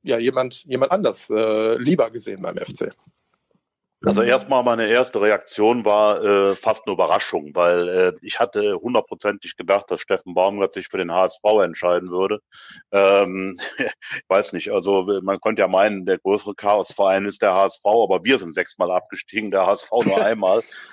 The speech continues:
Speaker 2: <laughs> Dafür bleibt er aber länger, dafür bleibt er aber länger unten. Also das ist dann schon mal, das gleicht sich dadurch wieder aus. Nein, ich war wirklich ein bisschen überrascht und ich hab mir den Mann gewünscht, hab gesagt, das könnte vielleicht der frische Wind sein,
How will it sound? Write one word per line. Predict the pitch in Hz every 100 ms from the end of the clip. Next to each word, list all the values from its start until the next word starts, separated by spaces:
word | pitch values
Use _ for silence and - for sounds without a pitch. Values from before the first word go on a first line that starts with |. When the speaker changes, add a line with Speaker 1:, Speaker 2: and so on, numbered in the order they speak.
| -
Speaker 2:
<laughs> | 123 - 151 - -
Dafür | 160 143 165
bleibt | 156 165
er | 147
aber | 143
länger, | 151 160 156
dafür | - 170
bleibt | 160 175 -
er |
aber | 135
länger | 151 151 151
unten. | 127 123 107 90
Also | 104 110
das | 120 -
ist | 131 -
dann | 117 110
schon | 101 107
mal, | 107 101 104
das | - 92
gleicht | 110 110
sich | - -
dadurch | 107 107 -
wieder | 104 92
aus. | 98 110 - - -
Nein, | 151 156
ich | 127
war | 156
wirklich | 165 170 98
ein |
bisschen | 85 85 82
überrascht | 80 78 80 -
und | 90 90
ich | 107 123
hab | 131
mir | 127
den | 113 107
Mann | 107 120
gewünscht, | 104 92 117 170 185 -
hab | 117 -
gesagt, | 113 117 113
das | 117 104 -
könnte | 113 120 120 -
vielleicht | - 107 107 117 -
der | 113
frische | - - 120 - 95
Wind | 98 117 -
sein, | 113 107